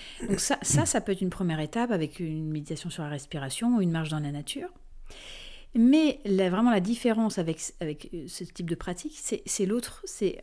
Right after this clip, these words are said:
on parle de vipassana ou de, de clarté d'esprit, c'est-à-dire qu'en gros, on va progressivement observer nos modes de fonctionnement, nos schémas de pensée. Et ça, c'est important en fait de les observer, soit en pratique assise, allongée ou dans la nature, mais vraiment d'être dans, dans, dans une sorte de,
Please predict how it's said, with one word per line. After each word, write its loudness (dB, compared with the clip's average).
on -4
parle -2
de 0
vipassana 0
ou -2
de, -4
de -6
clarté 0
d'esprit, 0
c'est-à-dire -6
qu'en 0
gros, 4
on 6
va 4
progressivement 0
observer 2
nos 6
modes 4
de 4
fonctionnement, 0
nos 2
schémas 2
de -4
pensée. -6
Et 2
ça, 4
c'est -6
important 2
en 4
fait 0
de 8
les 4
observer, 2
soit 0
en 2
pratique -6
assise, -2
allongée 2
ou 0
dans 0
la -2
nature, 0
mais 6
vraiment 4
d'être 4
dans, -2
dans, -6
dans -10
une -4
sorte -4
de, -2